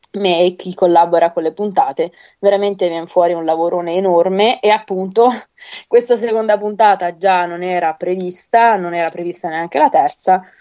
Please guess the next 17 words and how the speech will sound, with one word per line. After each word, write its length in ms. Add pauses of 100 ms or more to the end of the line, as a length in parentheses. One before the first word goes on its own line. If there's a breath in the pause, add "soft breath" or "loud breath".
(300 loud breath)
ma 760 (180)
ne 120
approfitto 500
adesso 480
a 120
chiusa 500
di 160
tutta 320
la 180
puntata 540
dedicata 800
al 160
Gawain 540
e 100
ai 100
Cavalieri 400
Erranti, 680